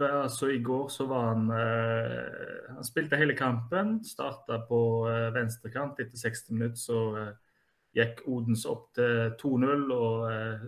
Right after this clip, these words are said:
Cifuentes gjorde tre bytter. Samuelsen var ikke en av dem, men han er inn som spiss. Han var ikke så bra i går. Ehm, han har vært veldig bra, faktisk. Så, ehm, eh, så han har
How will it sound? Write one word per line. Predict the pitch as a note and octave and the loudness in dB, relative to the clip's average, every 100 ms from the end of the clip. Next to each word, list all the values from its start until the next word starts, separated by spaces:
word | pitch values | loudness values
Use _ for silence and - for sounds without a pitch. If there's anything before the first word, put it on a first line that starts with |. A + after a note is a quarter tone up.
| - | -14
Cifuentes | - A#2 B2 B2+ C3+ - A#2 | -6 -4 0 0 0 -4 -6
gjorde | C3 C3 A#2 A#2 A2 - | -4 -2 2 2 2 -2
tre | C#3 B2+ A#2 A2 A2+ _ _ | -2 0 0 -2 -6 _ _
bytter. | B2 C#3 - C3+ D3+ - - _ | 0 0 0 0 -2 -8 -18 _
Samuelsen | - C3 A#2+ A#2 A#2 - A#2 | -4 0 2 0 -2 -2 -2
var | B2 | -2
ikke | - | -2
en | A#2 | 0
av | A2 | 0
dem, | D3+ | -2
men | D3+ | -2
han | B2 B2 | -2 2
er | A#2 | 2
inn | A2+ G#2+ | 2 0
som | A2+ | -6
spiss. | A2+ D#3+ F3 - - _ _ _ - - - _ _ _ _ _ _ _ _ - - | -6 -6 -6 -8 -14 _ _ _ -20 -20 -20 _ _ _ _ _ _ _ _ -20 -8
Han | - | -2
var | C#3+ | 0
ikke | F3+ F3 | 0 0
så | - F3+ | 2 2
bra | C#3 C3+ C3 | 2 0 0
i | |
går. | A#2+ B2+ D#3+ F#3 - - - | 0 0 -2 -4 -8 -18 -10
Ehm, | B2 B2 B2+ B2+ B2 B2 B2 B2 B2+ | -6 -4 -4 -4 -6 -8 -8 -8 -6
han | B2+ | -4
har | C3 | -2
vært | C#3+ - A#2 | -4 -4 -2
veldig | D3+ D#3 C3 A2 G#2 G#2+ | 0 0 -2 -2 -4 -4
bra, | A2 A2+ | -4 -6
faktisk. | A#2 A#2 - D3 - | -8 -10 -12 -14 -6
Så, | - A#2 A2+ | -2 0 0
ehm, | A2+ A2+ A2 A2+ _ _ _ _ A#2+ | -2 -4 -6 -10 _ _ _ _ -12
eh, | B2 A#2 | -10 -8
så | A#2 | -10
han | - | -6
har | B2+ | -2